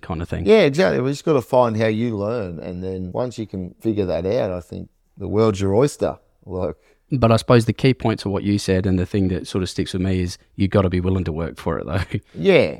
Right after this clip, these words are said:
Speaker 2: and you don't need to know everything. Like, you know, you don't need to know everything about everything.
Speaker 1: Mm.
Speaker 2: As you grow, you're gonna hire people. And that was one of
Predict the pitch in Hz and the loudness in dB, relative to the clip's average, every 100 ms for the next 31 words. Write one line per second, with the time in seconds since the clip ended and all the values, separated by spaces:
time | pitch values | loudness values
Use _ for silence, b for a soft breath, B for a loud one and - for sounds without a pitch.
0 | - 190 220 202 226 220 143 139 165 - | -4 2 4 6 6 6 4 4 4 0
1 | 135 110 127 143 113 101 - 73 - _ | 0 2 4 4 2 -4 -8 -12 -14 _
2 | _ _ _ _ _ _ 98 98 92 _ | _ _ _ _ _ _ -4 -4 -4 _
3 | _ _ - 104 87 107 110 123 143 - | _ _ -10 -8 -6 -8 -4 -6 -6 -8
4 | 107 101 98 95 - - 135 131 110 107 | -8 -8 -10 -10 -8 -2 2 2 0 -4
5 | 87 104 95 98 95 - - - _ - | -2 -2 0 -2 -6 -8 -14 -18 _ -2
6 | 95 85 _ _ 127 139 123 104 120 127 | -2 -4 _ _ 2 2 2 2 6 8
7 | 110 104 - _ - 107 117 127 95 104 | 6 2 -2 _ -6 -2 0 0 0 4
8 | 110 117 107 - 85 82 82 69 - - | 6 4 2 -2 -4 -4 -10 -12 -14 -12
9 | 90 87 87 - 135 127 104 120 117 | -10 -8 -6 2 2 2 2 2 2